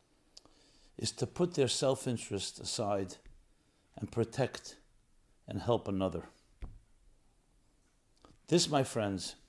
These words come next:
is the soul of Veterans Day. Please join me in this special presentation in honor of our veterans, of people who've committed their lives to service, to protect,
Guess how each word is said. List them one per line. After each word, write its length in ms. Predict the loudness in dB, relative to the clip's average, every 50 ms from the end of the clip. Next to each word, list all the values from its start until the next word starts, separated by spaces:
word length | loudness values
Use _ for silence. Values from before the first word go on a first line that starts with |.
| _ _ _ _ _ _ _ -20 -20 -20 -20 -18 _ -2
is 180 | 0 0 0 2
the 100 | 0 0
soul 640 | 2 2 4 4 4 4 4 2 0 -2 -6 -14 -20 -20 _ _ _ 0
of 220 | 0 2 2 4 6
Veterans 520 | 6 8 8 6 4 4 2 0 -4 -6
Day. 200 | -6 -8 -8 -10 -12 -18 _ -20 -20 -20 _ _ _ _ _ _ _ _ _ _ _ _ _ _ _ _ -20 -20 _ _ -10
Please 300 | 0 4 4 4 4 2 2
join 260 | 4 4 4 4 4
me 200 | 2 -2 -4 -6 -12 -14 -8 -4
in 140 | -4 -2 0
this 140 | 0 -2
special 580 | -2 -2 -2 -2 0 0 0 -2 -2 -4 -4 -10 _ _ _ _ -18 -18 -18 -18 -20 _ -20 _ _ _
presentation 800 | -2 0 0 0 0 -2 -2 0 2 0 2 2 -2 -4 -4 -6 -8 -14 _ _ _ _ _ _ -20 _ _ _ _ _ -6
in 120 | -6 -4 0
honor 360 | 4 4 6 6 6 4 2
of 220 | 2 0 0 2
our 100 | 2 2
veterans, 680 | 2 2 2 2 2 2 -2 -2 -4 -6 -8 -10 -14 -16 _ _ _ _ _ -20 _ _ _ _ _ _ _ _ _ _ _ _ _ _ _ _ -10
of 140 | -10 -8 -2
people 300 | 0 0 0 2 2 0
who've 120 | 0 0
committed 380 | -2 0 2 2 4 2 4 4
their 140 | 4 4 4
lives 360 | 4 4 4 4 4 2 -2 -6
to 100 | -4 -2
service, 580 | 0 4 4 4 4 2 -2 -4 -4 -6 -8 -12 _ _ _ _ _ _ _ _ _ _ _ _ -18
to 100 | -16 -16
protect, 680 | -10 -2 -2 -2 0 4 4 4 4 2 -4 -14 -16